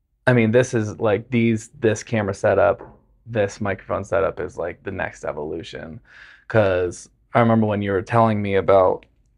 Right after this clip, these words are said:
you're like, "Dude, you should do this and this and this." And I was like, "My problem was I was trying to do too much and I just didn't start." So even, like, the ha-, having video, I should have just started audio two years ago and just put a fucking phone down and start recording and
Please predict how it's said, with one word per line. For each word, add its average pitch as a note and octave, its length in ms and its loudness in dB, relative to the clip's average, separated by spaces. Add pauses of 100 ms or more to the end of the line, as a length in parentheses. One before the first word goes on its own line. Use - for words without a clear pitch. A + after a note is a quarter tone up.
(100)
you're A#2+ 100 2
like, A#2 200 2
"Dude, C3 180 0
you A#2 40 0
should A2+ 180 -6
do A#2 120 2
this A2 220 4
and G2+ 100 -4
this F#2+ 180 -6
and F#2+ 140 -2
this." C3+ 400 6
And A2 80 0
I F2 60 2
was F2 160 0
like, E2 180 2
"My A#2+ 240 0
problem G#2 440 2
was E2+ 180 -4
I F#2+ 80 0
was - 180 -8 (140)
trying G#2 220 -4
to F2+ 60 -6
do F2+ 140 -8
too F#2 140 -10
much D#2 500 -6
and G#2+ 100 -8
I F2 60 -6
just - 180 -14
didn't C#2+ 200 -10
start." G1+ 400 -6 (640)
So - 100 -2
even, B2+ 240 4
like, G#2 220 -2
the G2+ 80 -2
ha-, A2 200 -4
having G2 460 0
video, F#2+ 420 2
I F2+ 60 4
should C#3+ 180 -2
have A2+ 80 2
just G2+ 140 -8
started F#2+ 280 -4
audio E2 500 0
two E2+ 260 -12
years F2 300 -6
ago C#2 340 -6
and D2+ 100 -14
just - 380 -18
put A2 140 -6
a F#2 80 -4 (200)
fucking - 440 -18
phone F#2+ 280 -8
down D2 280 -8
and D#2 200 -20 (140)
start C2+ 280 -14
recording D#2 500 -12
and D2+ 160 -20